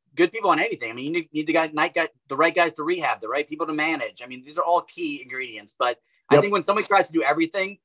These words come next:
Speaker 1: that's where they really falter. Um, you know, and that would be my advice is always
Speaker 2: Yeah.
Speaker 1: just, just
Speaker 2: Oh,
Speaker 1: surround
Speaker 2: man.
Speaker 1: yourself with the right team.
Speaker 2: Yeah,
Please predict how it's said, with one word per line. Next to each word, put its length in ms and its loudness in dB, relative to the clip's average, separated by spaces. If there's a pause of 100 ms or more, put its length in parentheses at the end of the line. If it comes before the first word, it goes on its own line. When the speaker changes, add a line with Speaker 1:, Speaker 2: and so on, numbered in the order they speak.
(140)
Speaker 1:
that's 240 2
where 80 4
they 120 -4
really 220 -6
falter. 520 -2 (320)
Um, 440 2 (440)
you 100 -8
know, 240 0
and 160 -6
that 100 2
would 100 2
be 60 -6
my 200 4
advice 400 -6
is 120 -12
always 260 -2
Speaker 2:
Yeah. 180 8
Speaker 1:
just, 180 0
just 180 -8
Speaker 2:
Oh, 120 6
Speaker 1:
surround 140 8
Speaker 2:
man. 80 2
Speaker 1:
yourself 180 6
with 100 -18
the 60 -2
right 160 -2
team. 340 -12 (400)
Speaker 2:
Yeah, 320 6